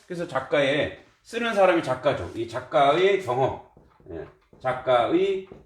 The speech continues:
자기가 자신이 가지고 있는 경험이나, 어, 체험이나 이런 것들을 써내는 거죠.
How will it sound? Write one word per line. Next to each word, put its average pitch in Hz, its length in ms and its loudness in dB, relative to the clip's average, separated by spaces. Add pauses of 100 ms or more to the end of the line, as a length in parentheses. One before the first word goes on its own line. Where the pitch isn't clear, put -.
(120)
자기가 135 260 -2
자신이 120 200 0
가지고 107 200 2
있는 113 160 -2
경험이나, 113 960 2 (320)
어, 85 320 -6
체험이나 147 960 2 (140)
이런 123 240 2
것들을 107 760 -2 (200)
써내는 107 500 0
거죠. 95 480 -4